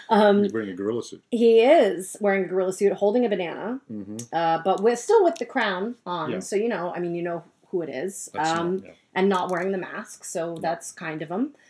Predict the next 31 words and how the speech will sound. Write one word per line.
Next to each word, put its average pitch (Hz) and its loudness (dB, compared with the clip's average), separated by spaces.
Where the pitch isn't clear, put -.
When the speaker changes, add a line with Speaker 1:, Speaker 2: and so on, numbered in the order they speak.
Speaker 1:
And 247 2
he 302 0
announces 370 0
a 294 4
bunch 254 0
of 208 -2
reforms, 202 -4
uh, 180 2
to 247 0
the 254 6
Constitution 269 0
that 202 4
many 220 0
of 554 -4
them 311 4
do 240 0
not 254 -2
sound 269 0
that 220 -4
bad. 220 -2
I 185 -4
feel 254 -2
like 262 0
this 247 -12
is 220 -6
meant 262 2
to 294 -4
sound 240 0
crazy, 247 2
but, 170 -2
like, 175 0